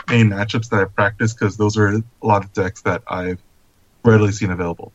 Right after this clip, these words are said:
Oh, I've also tested it on Murakumo, but not that much, 'cause I just got the deck recently. And I think, like, Murakumo is pretty favored. But if they ride onto Mandala Lord,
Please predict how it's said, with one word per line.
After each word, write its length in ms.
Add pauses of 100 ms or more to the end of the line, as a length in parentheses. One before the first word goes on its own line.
(760)
Oh, 220
I've 160
also 240
tested 360
it 160
on 200
Murakumo, 720
but 100
not 160
that 160
much, 240
'cause 140
I 40
just 220
got 200
the 60
deck 220
recently. 480 (640)
And 480 (520)
I 100
think, 260
like, 220 (140)
Murakumo 540
is 80
pretty 220
favored. 380 (1160)
But 320
if 160
they 120
ride 300
onto 280
Mandala 540
Lord, 240